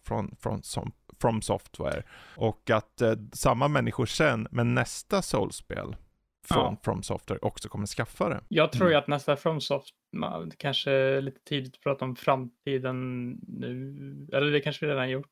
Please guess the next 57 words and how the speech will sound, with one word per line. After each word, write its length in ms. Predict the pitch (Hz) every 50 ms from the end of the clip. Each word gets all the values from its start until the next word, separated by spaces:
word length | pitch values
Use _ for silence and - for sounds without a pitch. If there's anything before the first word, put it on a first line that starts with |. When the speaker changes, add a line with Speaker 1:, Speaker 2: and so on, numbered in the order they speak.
| - -
Speaker 1:
Ja. 200 | - 123 - 131
Speaker 2:
lite 200 | - 147 147 151
grann, 180 | 143 127 131 143 143
men, 200 | 131 135 131 135
eh, 300 | 135 135 135 135 135 -
alltså 220 | 143 139 - - 147
att, 140 | 135 - -
liksom, 260 | 143 135 - 139 135
att 100 | 135 -
nästa 280 | 147 151 - - 160
From 160 | - - 180 160
Software 440 | - 170 151 - - - 135 131 135
kommer 200 | - - 139 135
nog 140 | 135 131 127
vara 180 | 127 123 127
riktigt 360 | 131 139 131 - _ - 147 - _ _ _ _ _ _ _ _ _ _ _ _ -
starkt, 480 | - 127 127 131 127 - - _ _
tror 120 | - 131 120
jag, 100 | 120 123
när 60 | 127
det 60 | 127
kommer 200 | 117 113 113 117
Speaker 1:
Mm. 60 | 107
Speaker 2:
till 240 | 120 131 127 123 127 - _ _ _ _ _ _ _ _ _
deras 180 | - 127 131 -
Souls-spel. 440 | - 156 143 135 123 - - 143 139
För 80 | - 143
jag 60 | 139
tror 140 | - - 156
att, 100 | 147 - _ _ _
precis 240 | 160 151 - 156 135
som 100 | 147 147
du 80 | 139
säger, 340 | 131 - 147 143 143 151 156 143
så 120 | - -
kanske 220 | - 147 139 135 160
de 40 | 147
behövde 280 | 143 143 151 139 135
den 100 | 151 160
här 60 | 156
liten, 320 | 139 139 135 - 127 127 120 160 208 175
lite, 200 | 147 135 139 -
lilla 220 | 147 147 139 139
breaket 520 | 135 135 139 135 131 127 - - - -
nu 120 | - 143 127
för 140 | - - 131 139 _ _ _
Armored 440 | - 139 127 123 127 123 123 120 -
Core 220 | - - 135 127 120
sex, 340 | - - 143 139 - -
för 140 | - - 139
de 140 | 135 131 131
har 80 | 139 151
inte 220 | 156 143 - 131
gjort 220 | 131 131 - -
ett 100 | 143 -
enda 640 | - 135 131 123 123 123 120 117 127 131 127 127 127 131
annat, 340 | - 127 127 123 123 -